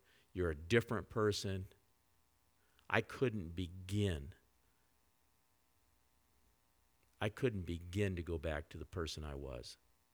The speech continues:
before the summer of seventy-eight. Summer of seventy-eight.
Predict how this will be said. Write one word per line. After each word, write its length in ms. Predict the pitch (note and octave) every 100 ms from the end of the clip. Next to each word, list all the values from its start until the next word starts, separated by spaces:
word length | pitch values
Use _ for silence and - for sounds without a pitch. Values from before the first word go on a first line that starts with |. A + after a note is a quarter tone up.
| _ _ _ _ _ _ _ _ _ _ _ _ _ _ _ _
before 300 | F2 - F2
the 120 | D2+
summer 340 | - E2+ D#2+ D2+
of 80 |
seventy-eight. 640 | - E2+ C#2+ D2 C#2 B1+ - _ _ _ _ _ _ _ _ _ _ _ _ _ _ _ _ - _ _ -
Summer 460 | - - A#2 C3
of 100 | A#2+
seventy-eight. 720 | G#2 A#2 G2+ G2+ F#2 D#2 D2+